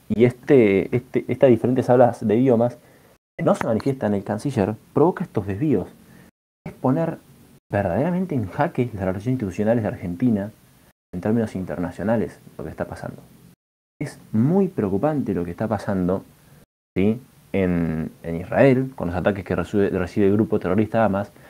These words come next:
El gobierno no solamente no se da cuenta de eso, sino que con un canciller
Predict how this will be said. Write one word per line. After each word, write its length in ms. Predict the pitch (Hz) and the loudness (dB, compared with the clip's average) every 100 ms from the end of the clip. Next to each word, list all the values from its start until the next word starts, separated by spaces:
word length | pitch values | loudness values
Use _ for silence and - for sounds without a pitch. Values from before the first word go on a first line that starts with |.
| - - | -20 -4
El 140 | - 135 | 6 10
gobierno 380 | 156 202 220 170 | 10 10 10 8
no 120 | 220 | 4
solamente 440 | 220 127 165 165 | 2 0 -2 -2
no 160 | 104 156 | -2 -2
se 160 | - 113 | -2 -4
da 80 | |
cuenta 500 | 139 143 120 92 95 110 _ _ _ _ _ - - | -2 0 0 -2 -4 -6 _ _ _ _ _ -20 -2
de 140 | 123 | 0
eso, 360 | 135 - 107 117 _ - - - _ _ | 0 2 0 0 _ -20 -20 -20 _ _
sino 140 | 135 147 | -2 0
que 200 | 120 85 - _ - | 0 -2 -12 _ -6
con 160 | 98 | -2
un 120 | 151 190 | -2 -2
canciller 520 | 208 170 - 127 | -6 -6 -4 -4